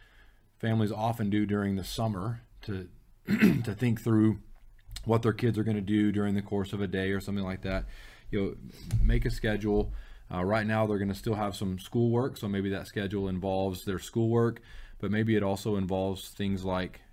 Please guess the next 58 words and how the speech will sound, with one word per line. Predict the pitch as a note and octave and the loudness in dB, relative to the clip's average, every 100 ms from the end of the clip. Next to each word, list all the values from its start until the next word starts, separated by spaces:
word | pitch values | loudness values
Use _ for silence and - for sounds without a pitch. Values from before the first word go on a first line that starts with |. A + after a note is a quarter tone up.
| - | -16
chores | - A#2 G2+ G2+ G2 G2 | -4 0 2 4 2 -2
or | E2 | -8
something | E2+ G#2 G2 G2+ | -8 -6 -4 -2
else | G2 F#2+ | -2 -4
that | G2 | -6
you're | G2+ F#2+ | -2 -2
asking | F#2+ - F#2+ | -2 -4 -2
them | F#2 | -2
to | F#2 | -2
do, | E2 F2+ F#2 F#2 - - - - - _ _ F#2 | -2 0 0 -2 -10 -20 -20 -20 -20 _ _ -6
uh, | F#2 | -6
so | - G2+ | -2 0
that | F#2+ - - - | 0 -2 -12 -18
there's | G2 G2+ G2 | -6 -2 -2
a, | F#2+ - | -4 -8
a, | G#2 F#2+ - | -8 -8 -8
a | |
solution | - - A2+ A2+ A#2 A#2 G#2 | -8 -2 2 6 4 4 -2
besides | F#2 - G#2 F#2+ F#2 F2 | -2 -2 0 2 0 -2
just | F#2+ F2+ - - | -4 -6 -10 -16
spending | - A2+ G#2 G2+ | -6 -2 0 0
a | F#2+ | 0
lot | F#2 F2+ | 0 0
of | - | -4
time | G#2 F2+ F2+ F2+ E2 | -4 -4 -2 -2 -4
playing | G2+ F2+ F2 F2 | -4 -2 -2 -4
video | E2 F2 F2 F2 | -2 -2 -2 -2
games | F2 E2+ E2+ E2+ | -4 -4 -4 -4
or, | E2+ | -4
or | E2+ | -6
whatever. | E2+ F2 E2+ D#2 E2 | -6 -6 -6 -8 -8
And, | E2+ | -8
and | E2 | -6
I'm | F2+ | -8
sure | F2+ G2 | -6 -4
they'll, | F2 F2 | -2 -2
they'll | D2+ F2+ | -4 -4
do | E2+ A2 | 0 0
some | G2+ F#2 | 2 -2
of | F2 | -2
those | F2 E2 | -2 -4
things, | - F2 F2 - | -6 -4 -4 -6
but, | F2+ F2 - - - - | -8 -10 -12 -20 -20 -12
uh, | F2+ | -8
asking | F2 G#2 A2+ A#2 G#2+ G2 | -4 0 0 0 -2 0
them | F#2+ | -2
to, | F2+ F#2+ | -2 -4
to | C#2 F#2+ | -2 -4
do | F#2+ | -2
some | F#2 F#2+ F2+ | -4 -4 -4
things | F#2+ F#2 F2 | -2 -2 -2
that | F2+ | -4
are, | F2 D2+ | -4 -4
that | F2+ | -6
are | F2 | -6
constructive | F2 - G2+ F#2 F2+ | -8 -6 -6 -6 -8
for | - F2+ | -6 -4
them | F#2 F2 | -2 -2